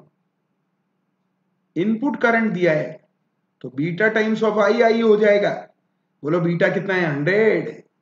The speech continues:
वो कितना है? फ़ाइव माइक्रो एम्पियर। माइक्रो बच्चों, ध्यान रखना है, कितना हो गया solve करेंगे तो? पॉइंट फ़ाइव मिली एम्पियर। यार, आप तो power में solve कर लो जी,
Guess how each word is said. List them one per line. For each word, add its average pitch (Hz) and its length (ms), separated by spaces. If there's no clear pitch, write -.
वो 160 100
कितना 196 260
है? 208 240
फ़ाइव 165 440
माइक्रो 190 600
एम्पियर। 240 540
माइक्रो 180 580
बच्चों, 160 420
ध्यान 151 240
रखना 175 260
है, 160 260
कितना 180 240
हो 185 220
गया 180 520
solve 156 340
करेंगे 160 280
तो? 156 180
पॉइंट 220 260
फ़ाइव 208 260
मिली 208 260
एम्पियर। 190 600
यार, 143 140
आप 160 200
तो 196 180
power 170 340
में 180 140
solve 165 260
कर 143 140
लो 139 200
जी, 175 260